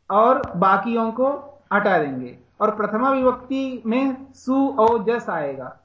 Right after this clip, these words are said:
और उनको भी बिठाना नहीं है, बस तीन को लिया है, पकड़ के रखा अपने पास में,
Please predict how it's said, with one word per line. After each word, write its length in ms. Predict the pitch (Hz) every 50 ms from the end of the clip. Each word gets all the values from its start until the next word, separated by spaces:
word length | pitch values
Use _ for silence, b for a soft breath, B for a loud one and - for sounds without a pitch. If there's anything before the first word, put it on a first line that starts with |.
| _ _ -
और 120 | 196 208
उनको 260 | 226 247 247 - 302 302
भी 140 | 311 320
बिठाना 440 | 254 240 247 247 247 262 277 277 269
नहीं 280 | 254 247 226 196 165 139
है, 80 | 139
बस 120 | 160 190 190 - - - - _ _ _
तीन 240 | - 233 247 262 269
को 120 | 262 - 240
लिया 320 | 196 190 208 233 247 226
है, 320 | 196 147 131 - - - -
पकड़ 260 | 214 202 - 262 262
के 160 | 254 262 247 226
रखा 300 | 214 180 - - 185 170
अपने 220 | - 180 165 156
पास 300 | 156 160 147 135 135 -
में, 180 | 123 120 113